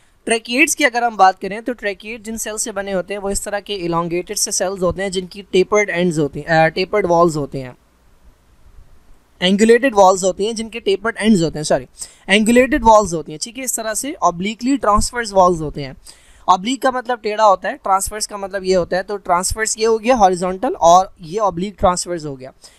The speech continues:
तो इनकी ऑब्लिकली transverse walls होती हैं जो कि tapered होती हैं, pointed होती हैं दोनों end से,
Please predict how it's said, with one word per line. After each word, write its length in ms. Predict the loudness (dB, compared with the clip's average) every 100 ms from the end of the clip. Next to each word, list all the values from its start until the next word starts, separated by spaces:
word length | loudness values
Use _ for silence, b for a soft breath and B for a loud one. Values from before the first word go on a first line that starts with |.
| b
तो 60 | -2
इनकी 220 | 0 0
ऑब्लिकली 520 | 2 2 0 -4 -6
transverse 520 | -2 -2 -2 -8 -8
walls 280 | -2 -2 0
होती 200 | -4 -4
हैं 80 | -6
जो 120 | -6
कि 120 | -6
tapered 400 | -6 -4 0 2
होती 220 | 2 2 -4
हैं, 100 | -6 -2
pointed 380 | -2 0 2 2
होती 200 | 2 -2
हैं 80 | 0
दोनों 240 | 0 0
end 180 | -2 -4
से, 180 | -6